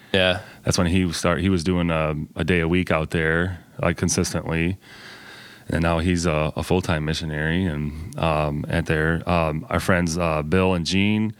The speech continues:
Speaker 2: they've been doing, they've been at the mills for, I don't know, ten,
Speaker 1: At least
Speaker 2: fifteen
Speaker 1: ten
Speaker 2: years.
Speaker 1: years, yeah.
Speaker 2: Yeah,
Speaker 1: Ten plus
Speaker 2: yeah.
Speaker 1: years, yep.
Speaker 2: So they really helped out a lot. Um,
Speaker 1: Yeah,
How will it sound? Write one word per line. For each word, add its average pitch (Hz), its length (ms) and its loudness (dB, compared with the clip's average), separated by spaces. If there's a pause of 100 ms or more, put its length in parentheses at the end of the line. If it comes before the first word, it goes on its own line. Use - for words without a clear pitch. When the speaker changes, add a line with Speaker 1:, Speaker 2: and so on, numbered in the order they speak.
(380)
Speaker 2:
they've 98 200 4
been 92 180 2
doing, 85 600 -2
they've 92 120 2
been 92 100 2
at 82 140 -2
the 78 260 -4 (380)
mills 82 400 0
for, 78 340 -4 (720)
I 82 40 -4
don't 82 120 0
know, 71 340 -4 (300)
ten, 82 220 0
Speaker 1:
At 80 80 2
least 107 160 4
Speaker 2:
fifteen 101 220 6
Speaker 1:
ten - 80 2
Speaker 2:
years. 90 280 2
Speaker 1:
years, - 20 2
yeah. 90 420 4
Speaker 2:
Yeah, - 40 -4
Speaker 1:
Ten 95 160 0
plus 95 160 2
Speaker 2:
yeah. 90 80 4
Speaker 1:
years, 92 380 0
yep. 98 220 4 (200)
Speaker 2:
So - 140 2
they 95 100 4
really 87 260 2
helped 82 280 0
out 78 160 0
a 76 40 0
lot. 73 440 -2 (760)
Um, 76 640 -2 (640)
Speaker 1:
Yeah, 95 300 6